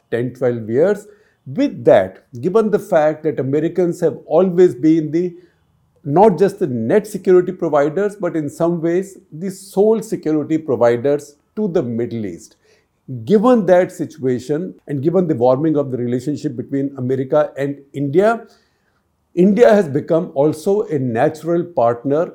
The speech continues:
for the Middle Eastern Arab countries, which in the past were suspicious of India, and that compliment was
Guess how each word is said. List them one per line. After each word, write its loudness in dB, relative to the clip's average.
for -6
the -2
Middle -4
Eastern -6
Arab -4
countries, -6
which -4
in -2
the 0
past -2
were -8
suspicious -4
of -6
India, -2
and -4
that 0
compliment -2
was -6